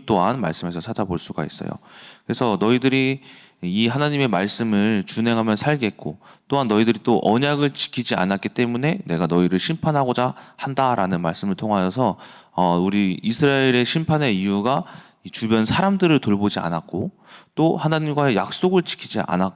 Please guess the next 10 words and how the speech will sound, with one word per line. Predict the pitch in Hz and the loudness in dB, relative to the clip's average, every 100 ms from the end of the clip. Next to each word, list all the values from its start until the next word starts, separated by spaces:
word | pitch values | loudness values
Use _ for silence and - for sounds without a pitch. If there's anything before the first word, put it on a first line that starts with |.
| - | -6
않았기 | - 110 113 - | -2 -2 -2 -2
때문에, | 156 156 151 190 - - _ | -2 0 0 0 -2 -16 _
아, | - | -16
그들이 | - - - | -4 -2 -2
심판을 | 170 165 165 156 | -2 -2 -2 -2
받았구나라는 | 139 95 92 98 95 92 87 82 | -4 -4 -4 0 2 2 0 -2
것을 | 82 - 85 85 78 - - | -4 -2 -2 0 -4 -12 -16
알 | - 85 | -8 -6
수가 | - 87 73 | -4 -4 -4
있습니다. | - 90 82 - | -6 -6 -8 -8